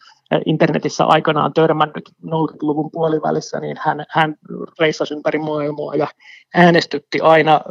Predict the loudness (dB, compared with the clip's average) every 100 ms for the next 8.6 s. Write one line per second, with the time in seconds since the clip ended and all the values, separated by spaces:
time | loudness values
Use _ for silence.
0 | -12 -10 -4 0 4 4 4 2 2 4
1 | 4 4 2 0 0 -4 -8 -6 -2 -2
2 | 0 0 0 -2 -8 -6 -6 -8 -12 -10
3 | -4 -2 0 -2 0 -2 -4 -6 -8 -12
4 | -12 -6 -4 -4 -8 -18 0 4 6 6
5 | 4 2 0 -2 -2 -2 0 0 -2 -4
6 | -4 -2 -4 -6 -8 -8 -10 -10 -10 -6
7 | -6 -8 -10 -8 -8 -8 -12 -14 -6 -4
8 | -4 -6 -8 -6 -4 -4